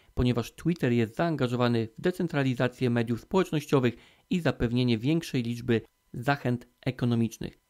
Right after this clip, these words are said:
Zauważył, że Bitcoin jest jednym z trzech kluczowych trendów dla przyszłości Twittera,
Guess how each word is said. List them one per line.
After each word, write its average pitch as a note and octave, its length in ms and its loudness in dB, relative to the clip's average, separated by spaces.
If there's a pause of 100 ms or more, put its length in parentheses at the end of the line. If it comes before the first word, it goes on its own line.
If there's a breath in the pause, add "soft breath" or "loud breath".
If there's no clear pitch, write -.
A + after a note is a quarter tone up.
(200)
Zauważył, F3 460 2
że D3+ 120 0
Bitcoin D3 300 0
jest B2 160 -2
jednym B2 220 0
z A#2+ 100 -12
trzech - 260 -4
kluczowych B2 380 -2
trendów B2 320 -2
dla A#2+ 140 -2
przyszłości - 520 -6
Twittera, D#3+ 500 0